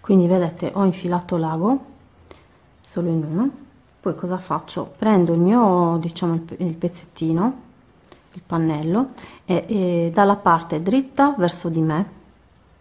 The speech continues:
vedete? E inserisco più o meno dove voglio fare il, ehm, dove vo-, dove voglio che rimanga il cordoncino. Io in questo caso, eh, come vi ho detto già altre volte, non mi piace che rimanga perfettamente al centro, quindi lo inserirò più o meno qua.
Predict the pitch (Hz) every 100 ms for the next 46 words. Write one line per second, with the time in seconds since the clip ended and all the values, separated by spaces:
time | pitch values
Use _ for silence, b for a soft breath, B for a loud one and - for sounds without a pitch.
0 | _ 165 165 - 240 240 B B B B
1 | B B B - 254 240 190 170 165 170
2 | 226 226 180 165 165 202 190 175 175 170
3 | - 175 165 160 180 175 160 151 147 139
4 | 135 135 139 160 - _ _ _ _ _
5 | _ - 180 180 180 185 190 202 208 190
6 | 185 170 165 190 185 165 170 170 - 185
7 | 302 311 - 170 160 160 202 190 190 190
8 | 185 165 160 175 151 B B B B B
9 | 160 156 156 175 175 175 170 165 170 170
10 | 202 156 147 190 202 202 196 165 - -
11 | 185 180 160 165 - - 175 160 170 269
12 | 269 - 165 165 - 185 165 160 180 175
13 | 180 165 160 - 185 156 156 - 160 151
14 | -